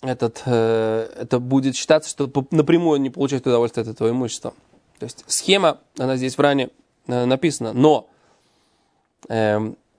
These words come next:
неправильно, говорит Ран, сказать, что не будет здесь наследования. То есть механизм Тора он отменить не может. Но запрет остаётся. Это первая вещь,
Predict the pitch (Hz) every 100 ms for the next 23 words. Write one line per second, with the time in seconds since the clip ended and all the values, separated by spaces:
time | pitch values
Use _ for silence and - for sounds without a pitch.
0 | - 147 156 180 226 233 202 160 151 151
1 | 139 - 127 123 131 123 - 113 107 _
2 | _ _ _ - 123 127 135 131 117 123
3 | 120 127 - - 147 143 110 101 98 123
4 | 117 131 156 160 147 156 143 120 127 123
5 | 120 117 107 98 - _ _ _ _ _
6 | _ _ - 147 127 - - 123 117 180
7 | 175 - 117 98 - _ _ - _ _
8 | _ - 120 131 135 101 90 196 -